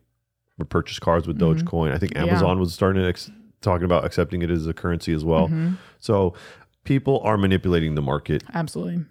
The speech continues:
Speaker 1: And it, they're doing it in a way where they're using the mass to do it. It's not
Speaker 2: Mm-hmm.
Speaker 1: like he's doing it on his own. He's
Speaker 2: Mm-hmm.
Speaker 1: using everyone.
Speaker 2: Mm-hmm.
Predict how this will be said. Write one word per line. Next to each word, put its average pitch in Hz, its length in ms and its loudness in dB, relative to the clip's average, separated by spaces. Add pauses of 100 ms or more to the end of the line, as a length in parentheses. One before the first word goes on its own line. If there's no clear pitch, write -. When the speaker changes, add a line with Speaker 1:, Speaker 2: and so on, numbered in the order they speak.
Speaker 1:
And 92 560 4 (260)
it, 87 160 -4
they're 101 160 0
doing 123 320 -2
it 131 80 2
in 117 140 0
a 110 80 2
way 98 300 2
where 87 560 0 (580)
they're 98 160 2
using 101 640 -2
the 87 160 -2
mass 90 840 -4
to 92 100 -2
do 76 300 2
it. 60 140 -4
It's - 220 0
not 95 260 0
Speaker 2:
Mm-hmm. 82 80 0
Speaker 1:
like 87 360 0 (140)
he's 90 340 0
doing 82 300 0
it 78 260 -2
on 82 140 -2
his 76 160 -2
own. 98 500 -2
He's 98 200 2
Speaker 2:
Mm-hmm. 87 80 -2
Speaker 1:
using 123 420 0 (320)
everyone. 82 680 0 (100)
Speaker 2:
Mm-hmm. 165 360 0